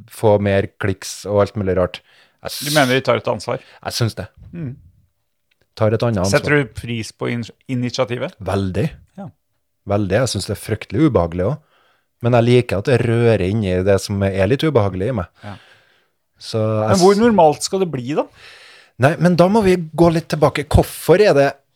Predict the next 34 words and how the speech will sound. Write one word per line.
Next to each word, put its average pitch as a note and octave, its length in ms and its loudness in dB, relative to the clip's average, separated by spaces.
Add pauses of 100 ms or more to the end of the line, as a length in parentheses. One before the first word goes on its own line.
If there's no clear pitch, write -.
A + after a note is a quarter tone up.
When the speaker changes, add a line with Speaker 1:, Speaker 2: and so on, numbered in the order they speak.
Speaker 1:
bluferdig, A#2 680 0 (560)
og, C3 220 4
eller D3 140 2
hvorfor F3 340 0
har D#3+ 240 4
vi A#2 120 -2
bluferdighet? C3 760 -4 (500)
Hvorfor D#3+ 280 -4
har D3+ 400 2
vi G#2 140 -4
skam B2+ 360 -2
Speaker 2:
Det G2 80 -6
er B2+ 60 -2
et C3 60 -2
Speaker 1:
omkring D3 160 2
Speaker 2:
veldig A2+ 140 -4
Speaker 1:
sånne A#2 180 -2
ting? C3+ 240 0
Speaker 2:
gammelt A#2+ 340 -8
ord. D#3 200 -10 (480)
Speaker 1:
Mm. G#2+ 180 -6
Speaker 2:
Eller D#3+ 160 2
er C3 160 0
det A2 80 -6
ikke C3+ 140 -8
det? B3+ 60 -12 (280)
Jeg D3 140 2
bruker D#3 360 -4
ikke C3 160 -10
bluferdighet. A#2+ 600 -4
Jeg - 120 -20
tror G#2+ 240 0
Speaker 1:
Flauhet. G2 340 -2 (600)
Speaker 2:
Hæ? E3+ 100 -4